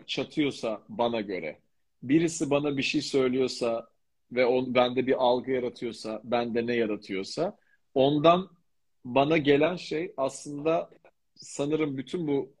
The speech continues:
haftalarca konuşmalarımız arasında benim kendi yarattığım yerde kendim bir şey görmek için de var aslında. Biraz galiba bırakmak ve orada onu izlemek ve ona tanık olmak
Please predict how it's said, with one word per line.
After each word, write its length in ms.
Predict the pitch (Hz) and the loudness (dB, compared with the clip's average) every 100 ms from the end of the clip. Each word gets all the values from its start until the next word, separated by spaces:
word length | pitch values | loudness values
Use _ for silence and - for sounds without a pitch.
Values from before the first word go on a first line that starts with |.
| - | -8
haftalarca 880 | - - 147 151 151 123 123 120 | -8 -4 2 6 6 4 -2 -4
konuşmalarımız 720 | 113 120 110 127 123 120 120 | -2 -6 -6 -4 -2 -2 -2
arasında 560 | 120 117 - 127 156 202 _ _ _ | -2 -2 -6 0 2 2 _ _ _
benim 360 | - 120 151 196 | 4 6 6 4
kendi 340 | 180 151 143 | 4 4 4
yarattığım 520 | 143 135 135 - 139 135 | 4 4 2 -2 -8 -2
yerde 400 | 127 131 165 170 | 0 0 -2 -4
kendim 480 | 151 143 147 175 | -2 -4 -2 -4
bir 40 | 151 | -4
şey 200 | - 127 | -4 -2
görmek 380 | 123 117 113 110 | 0 0 -2 -10
için 300 | - 104 101 | -12 -10 -6
de 100 | 98 | -6
var 200 | 92 - | -6 -6
aslında. 600 | 107 104 - 98 92 92 | -6 -6 -10 -6 -4 2
Biraz 380 | 131 147 147 - - _ _ - | 8 8 6 -2 -16 _ _ 0
galiba 540 | 139 147 160 151 143 | 6 6 4 0 -4
bırakmak 560 | 131 139 139 151 160 - | -4 -4 -4 -8 -10 -10
ve 200 | 135 139 | -8 -6
orada 300 | 139 143 156 | -2 -4 -2
onu 260 | 139 139 156 | -4 -4 -6
izlemek 540 | 131 120 120 139 139 | -8 -6 -6 -6 -4
ve 60 | 127 | -4
ona 280 | 123 147 | -2 -4
tanık 320 | - 131 120 123 | -4 -4 -4 0
olmak 420 | 120 147 175 | 0 -2 -6